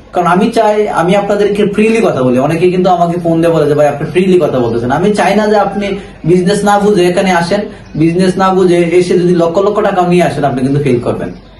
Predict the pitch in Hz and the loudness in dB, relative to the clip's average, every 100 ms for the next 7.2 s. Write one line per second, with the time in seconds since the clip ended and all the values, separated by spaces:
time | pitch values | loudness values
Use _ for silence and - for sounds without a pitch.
0 | - - - - 196 208 214 208 196 175 | -20 -20 -20 -4 0 2 2 0 0 -2
1 | 160 - - 98 - - - - 170 185 | -2 -4 -6 -8 -12 -20 -6 -2 0 0
2 | 180 185 202 214 214 208 214 220 175 170 | 0 0 2 2 2 2 0 0 0 0
3 | 165 214 214 247 233 233 226 208 202 208 | 0 0 0 0 2 2 0 0 0 -2
4 | 202 202 202 - - - - - 170 175 | 0 0 0 -2 -10 -18 -20 -6 -2 0
5 | 180 185 185 196 180 180 160 143 139 135 | 0 0 2 0 0 -2 -2 -2 -2 0
6 | 135 120 120 131 139 139 135 117 117 107 | 0 0 0 0 0 -2 -2 -2 -2 -4
7 | 98 | -4